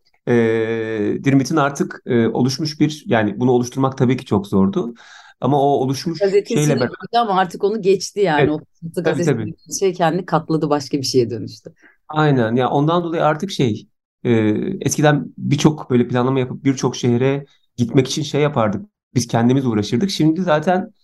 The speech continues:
Speaker 1: otomatikman atıyorum burada Samsunlu biri izliyor oyunu İstanbul'da.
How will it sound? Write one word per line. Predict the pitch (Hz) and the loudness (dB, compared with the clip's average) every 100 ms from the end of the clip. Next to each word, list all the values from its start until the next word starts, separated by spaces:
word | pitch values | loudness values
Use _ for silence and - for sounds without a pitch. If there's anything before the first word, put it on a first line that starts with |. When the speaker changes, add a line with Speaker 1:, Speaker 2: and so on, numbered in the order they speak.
| _ | _
Speaker 1:
otomatikman | 143 151 151 156 - 135 170 196 - | -2 2 2 0 -2 0 2 0 -4
atıyorum | 143 135 117 | -2 0 2
burada | 131 127 135 139 - - _ _ | 0 0 0 0 -6 -20 _ _
Samsunlu | - 151 151 156 151 | 0 2 2 2 2
biri | 156 156 | 4 2
izliyor | 113 107 98 | 2 2 4
oyunu | 98 120 | 2 2
İstanbul'da. | 175 - 104 98 95 143 175 | -2 -2 2 2 2 0 0